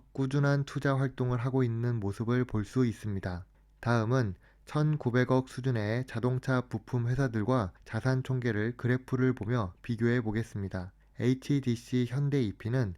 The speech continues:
자동차 부품업 대비해서 시가총액보다 많은 자산 총계를 보유하고 있습니다. 엔브이에이치 코리아도 조금씩 자산이 증가하는 회사입니다. 다음은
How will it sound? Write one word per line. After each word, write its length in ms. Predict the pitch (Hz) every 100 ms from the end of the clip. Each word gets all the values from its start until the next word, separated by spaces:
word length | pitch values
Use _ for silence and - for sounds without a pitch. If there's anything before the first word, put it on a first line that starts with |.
| -
자동차 540 | - 117 135 135 139 131
부품업 580 | 120 - 123 127 127
대비해서 640 | - 107 110 101 98 98 117 -
시가총액보다 1040 | - 139 - 139 - 127 120 113 135 104 - - -
많은 380 | 104 110 135 131
자산 380 | 113 113 120
총계를 460 | 120 120 113 117 131
보유하고 420 | 131 107 107 117
있습니다. 520 | 120 - 98 92 90 - _ -
엔브이에이치 1200 | 120 139 147 135 127 131 - 117 123 127 - 127 123
코리아도 640 | - 131 110 120 123 92 -
조금씩 520 | - 117 131 131 131
자산이 480 | - 113 123 127 131
증가하는 600 | - 110 110 104 110 123
회사입니다. 680 | 131 143 139 98 92 90 87 _ _ _ -
다음은 540 | - 117 113 135 110